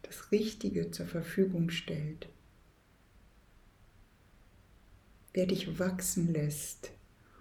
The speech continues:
obwohl du eine Umhüllung hast.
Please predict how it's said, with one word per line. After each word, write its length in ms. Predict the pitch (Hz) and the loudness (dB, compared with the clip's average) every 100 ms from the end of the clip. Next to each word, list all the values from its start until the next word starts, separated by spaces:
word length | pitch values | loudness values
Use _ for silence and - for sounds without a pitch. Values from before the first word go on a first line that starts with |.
| - - | -16 -4
obwohl 540 | 180 185 247 339 294 | -4 6 10 10 10
du 300 | 185 170 156 - - - - | 10 6 4 -4 -16 -20 -4
eine 280 | 156 156 143 | 2 4 4
Umhüllung 760 | 156 139 - 302 269 - 165 - | 4 4 4 8 10 10 6 2
hast. 460 | 165 160 - - | -2 -2 -4 -12